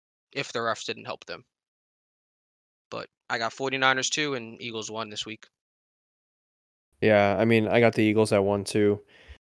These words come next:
Speaker 2: Um, this loss this week, if they had a loss to the Chiefs, would have made it a lot easier to drop 'em down a peg, but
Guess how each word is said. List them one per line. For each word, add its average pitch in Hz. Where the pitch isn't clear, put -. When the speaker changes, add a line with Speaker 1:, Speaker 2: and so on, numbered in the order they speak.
Speaker 2:
Um, 98
this 135
loss 110
this 131
week, 135
if 131
they 113
had 107
a 104
loss 101
to 113
the 104
Chiefs, 120
would 113
have 101
made 107
it 101
a 95
lot 98
easier 110
to 113
drop 113
'em 117
down 113
a 120
peg, 131
but 92